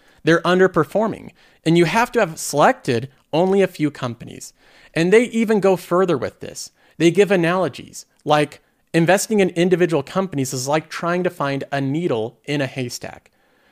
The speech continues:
So you have a giant stack of hay, and you're trying to find a tiny needle, the one company that will outperform the market, a virtually impossible task. But buying the index is like buying the entire haystack. That way you are guaranteed to have the needle in it.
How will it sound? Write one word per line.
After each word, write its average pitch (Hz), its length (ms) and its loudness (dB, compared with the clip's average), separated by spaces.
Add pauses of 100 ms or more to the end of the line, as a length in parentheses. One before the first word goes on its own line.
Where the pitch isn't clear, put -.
So 190 140 -2
you 185 40 6
have 170 80 2
a 160 60 -2
giant 185 500 0
stack 196 380 -2
of 196 100 -4
hay, - 380 -6 (340)
and 143 100 -2
you're 139 100 0
trying 175 260 -4
to 170 40 -4
find 165 300 -2
a 135 60 -4
tiny 170 480 -4
needle, 139 420 -6 (280)
the 139 120 -2
one 190 240 0
company 196 420 -2
that 139 120 -8
will 135 200 -4
outperform 135 600 -4
the 120 60 -2
market, 110 460 -10 (120)
a 156 80 4
virtually 185 500 2
impossible 147 680 -4
task. - 520 -12 (120)
But 139 120 -4
buying 180 240 2
the 185 120 -4
index 139 360 -4
is 135 140 -6
like 139 180 -6
buying 139 240 -4
the 139 140 -4
entire 127 420 -6
haystack. - 580 -12 (320)
That 160 220 2
way 175 140 2
you 156 160 2
are 143 100 2
guaranteed 151 840 -4
to 120 80 -4
have 127 240 -4
the 123 80 -2
needle 117 320 -6
in 104 180 -12
it. - 180 -18